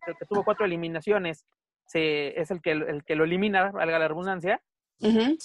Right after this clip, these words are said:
Speaker 1: Y, y Ángel de Oro, cuatro, cuatro eliminaciones en una, en una sola, en una sola, en el, en este solo torneo, junto a Diamante Azul, que tuvo tres, ¿no? O sea, como que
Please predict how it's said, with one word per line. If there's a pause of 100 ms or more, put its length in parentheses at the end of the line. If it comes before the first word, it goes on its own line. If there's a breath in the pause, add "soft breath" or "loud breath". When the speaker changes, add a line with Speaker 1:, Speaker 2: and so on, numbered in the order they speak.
(280)
Speaker 1:
Y,
y
Ángel
de
Oro,
cuatro,
cuatro
eliminaciones
en
una,
en
una
sola, (440)
en
una
sola,
en
el,
en
este
solo
torneo, (320)
junto
a
Diamante
Azul,
que
tuvo
tres,
¿no?
O
sea,
como
que